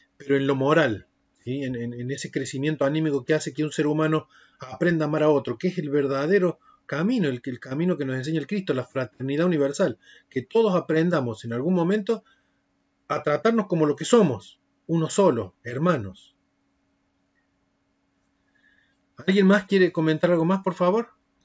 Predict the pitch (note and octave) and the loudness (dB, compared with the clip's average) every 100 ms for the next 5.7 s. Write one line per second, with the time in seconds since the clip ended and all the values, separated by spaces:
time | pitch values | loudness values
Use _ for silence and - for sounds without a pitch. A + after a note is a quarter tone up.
0 | _ _ _ _ _ _ _ _ _ _ | _ _ _ _ _ _ _ _ _ _
1 | _ _ _ _ _ _ _ - C#3+ A#2 | _ _ _ _ _ _ _ -4 -2 -2
2 | G#2 A3+ C4+ D4+ D#4 - _ _ _ - | 2 4 6 4 0 -8 _ _ _ -20
3 | _ _ _ _ _ _ _ C3 F#3 F3+ | _ _ _ _ _ _ _ -12 -6 -2
4 | E3+ - F#3+ F3 F3+ F3+ D#3+ D#3+ D#3 D#3 | 0 2 4 4 4 2 -2 0 0 2
5 | A3 A3 A3 G#3 _ G3 | 4 6 6 2 _ -16